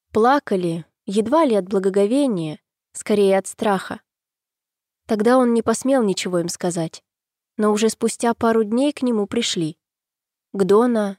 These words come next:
Ярга, Штрайда, прочие. Две дюжины, и думные, и ратные. Взмолились. «Она выбрала тебя, давай что-то делать, иначе быть беде».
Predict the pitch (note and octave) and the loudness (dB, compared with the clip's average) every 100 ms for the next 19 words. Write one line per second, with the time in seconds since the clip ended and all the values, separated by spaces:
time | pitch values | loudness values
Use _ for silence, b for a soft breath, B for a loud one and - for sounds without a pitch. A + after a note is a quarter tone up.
0 | _ F#3 G3 A3 G3 F#3 F3+ - G3 G3 | _ -2 0 0 -2 -4 -6 -6 0 2
1 | G#3+ F3 F3+ - G3 G#3+ - F#3 A3 _ | 2 -2 -6 -2 -2 0 -4 -6 -8 _
2 | _ _ _ _ _ _ _ _ _ _ | _ _ _ _ _ _ _ _ _ _
3 | G#3 G#3+ A3+ A3+ G#3 F3+ E3 E3+ - - | 2 4 4 2 2 0 -4 -8 -14 -4
4 | G#3 B3+ C4+ G#3 E3+ D#3 - G#3+ G#3 F#3+ | 0 2 2 2 0 -4 -2 0 0 -2
5 | E3 D#3 G#3+ _ _ _ _ G3+ F#3 G#3+ | -6 -8 -12 _ _ _ _ -6 -2 0
6 | A3+ F#3 F3 E3+ - _ _ _ _ _ | 2 0 -2 -6 -12 _ _ _ _ _
7 | _ - G#3 A3 A#3 D4+ C4+ A3 G3 F#3 | _ -2 2 4 4 2 4 4 2 0
8 | A3 F#3+ D#3+ D3 _ F#3 F3+ A3 - A3+ | -2 0 -2 -6 _ 0 2 2 2 0
9 | B3+ A#3 C#4+ F#3 - - _ _ _ _ | 2 2 2 2 -2 -16 _ _ _ _
10 | _ - G3+ F#3+ G#3 B3+ F#3+ F#3 F3 G3 | _ -2 2 2 0 -2 0 0 0 -4
11 | E3+ E3+ E3 | 0 0 0